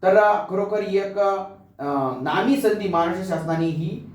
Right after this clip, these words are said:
आपल्या याला, सगळ्या आपल्या दहावीच्या शिकत असलेल्या मुलांसाठी दिलेली आहे. तर, अ, याच्यानंतर बघा, त्यांचा हा परिसर आहे, अ, तिथं ते प्रिपरेशन करतायत बघा, त्यांना साडेपाच वाजता उठावं लागतं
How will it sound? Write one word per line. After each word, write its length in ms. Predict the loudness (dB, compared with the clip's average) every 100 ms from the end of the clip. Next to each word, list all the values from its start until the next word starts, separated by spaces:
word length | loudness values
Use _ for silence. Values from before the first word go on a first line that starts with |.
| -12
आपल्या 380 | -6 0 4 6
याला, 460 | 4 2 2 0 -4
सगळ्या 220 | -4 0
आपल्या 180 | 0 -2
दहावीच्या 560 | -2 -2 -4 -2 -2 -2
शिकत 180 | -6 -4
असलेल्या 420 | -2 -2 0 0
मुलांसाठी 460 | 2 0 0 -2 -2
दिलेली 320 | 2 2 4
आहे. 440 | 2 0 -4 -14 -20 _ -4
तर, 120 | 4
अ, 280 | 4 4 0 -6 -12
याच्यानंतर 480 | -8 -2 -2 -2 -2
बघा, 220 | 0 0
त्यांचा 260 | 0 -2 -2
हा 120 | -2
परिसर 400 | 0 0 0 2
आहे, 540 | 2 2 0 -2 -6 -16 _ _ _ -8
अ, 260 | -2 0 0
तिथं 340 | -2 0 0
ते 340 | 0 0 0
प्रिपरेशन 520 | 0 -4 -4 -4 -2 0
करतायत 380 | 2 2 2
बघा, 200 | 2 2 0
त्यांना 220 | 0 0
साडेपाच 460 | 0 2 2 2 0
वाजता 180 | -2 0
उठावं 360 | 0 2 2
लागतं 340 | 2 0 -6